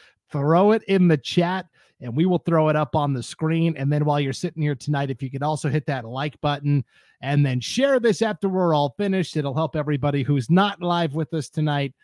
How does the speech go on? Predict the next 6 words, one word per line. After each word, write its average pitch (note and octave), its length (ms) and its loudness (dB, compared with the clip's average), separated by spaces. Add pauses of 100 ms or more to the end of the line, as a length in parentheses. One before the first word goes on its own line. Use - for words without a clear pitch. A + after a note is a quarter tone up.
(320)
find E3+ 520 2
the D#3+ 60 0
replay C#3 640 -2
a B2 60 -12
little C3+ 260 -6
easier A#2+ 580 -8